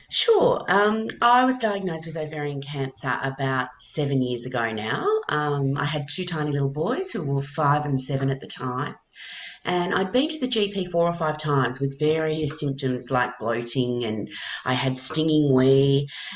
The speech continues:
and I kept feeling really sick in the gut. So I was telling my husband, "I've got a nut allergy or something." I kept coming up with every excuse in the world to kind of explain that I was just feeling really unwell all the time. And then one night I had really bad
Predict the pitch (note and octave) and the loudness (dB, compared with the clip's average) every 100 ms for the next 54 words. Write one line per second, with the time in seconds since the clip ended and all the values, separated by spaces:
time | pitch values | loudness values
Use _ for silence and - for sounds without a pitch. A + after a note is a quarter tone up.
0 | - B2+ B2 B2 - - - - D#4 C#4 | -4 0 2 0 -2 -2 -4 -4 -6 -4
1 | C4+ G#3+ G3+ F#3+ - - D#3+ C3+ D3+ C3+ | -2 0 0 -2 -4 -4 0 2 2 0
2 | - C#3+ C#3+ C#3+ G3 E3+ C#3 D3 C#3+ C3+ | 0 2 2 2 0 2 2 2 0 0
3 | C3+ C3 G3+ E3+ F3+ F#3+ E3+ C#3 A#2+ C3+ | 0 0 0 2 2 2 2 2 0 -2
4 | A2+ - A2 B2+ C#3 G3+ G#3 F#3+ F3 A#3 | -2 -2 -4 -4 -4 -4 -6 -4 -4 -4
5 | D4+ C#3 F3 E3 D#3 - - - - - | -4 -4 -6 -6 -10 -10 -12 -10 -6 -6
6 | - - - - F3 D#3+ C#3 C#3 D3+ D#3 | -6 -10 -16 -8 -2 0 0 4 6 6
7 | F2 F2 - - - F#3+ F#3+ D3+ C3+ C#3 | 4 2 -4 -10 -8 -6 0 0 2 -2
8 | - - D#3 D#3 D3 C#3 C3+ C3 C3+ C3 | -6 -6 0 2 4 4 2 2 0 -2
9 | - E3 - D#3 D3+ D3 C#3 C3 C3 B2+ | -4 -6 -8 -4 -2 0 0 2 0 0
10 | A#2+ A#2+ A2+ A#2+ C3 C3+ - C#3 A#2 A2 | -2 -2 -4 -4 -4 -4 -6 -4 -4 -4
11 | - - - - - E3 F#3 G3+ G#3+ F#3+ | -10 -14 -16 -16 -8 -2 2 4 4 0
12 | F3+ D3+ C#3+ C#3+ C3 C3+ B2+ B2+ C3+ C3 | 0 0 2 2 0 -2 -4 -4 0 0
13 | B2+ B2+ A2+ A2+ A2 | 0 -4 -4 -2 -4